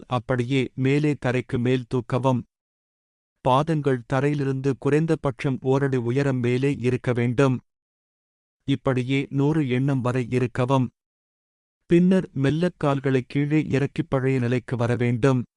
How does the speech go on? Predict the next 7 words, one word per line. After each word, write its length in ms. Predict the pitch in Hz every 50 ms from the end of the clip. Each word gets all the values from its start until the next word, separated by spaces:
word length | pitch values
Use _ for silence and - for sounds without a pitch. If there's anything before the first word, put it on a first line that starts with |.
| _ _ _ _ _ _ _ _ _ _ _ _ _ _ _ _ _
ஆரம்பத்தில் 760 | 123 123 127 139 151 143 135 131 131 117 - - 127 120 117 -
மிக 280 | - 131 131 135 139 170
கஷ்டமாக 640 | 170 - 156 139 - - 143 127 127 123 120 117 127
இருக்கும். 540 | 120 117 117 120 107 - - 135 127 117 - _ _ _ _ _ _ _ _ _ _ _ _ _ _ _ _ _ _ _
கால்கள் 500 | - 139 131 143 156 160 156 156 147 131
மேலே 400 | 123 127 127 131 131 139 131 123
எழும்பாது. 760 | - 127 123 123 131 127 123 120 123 120 120 123 131 127 120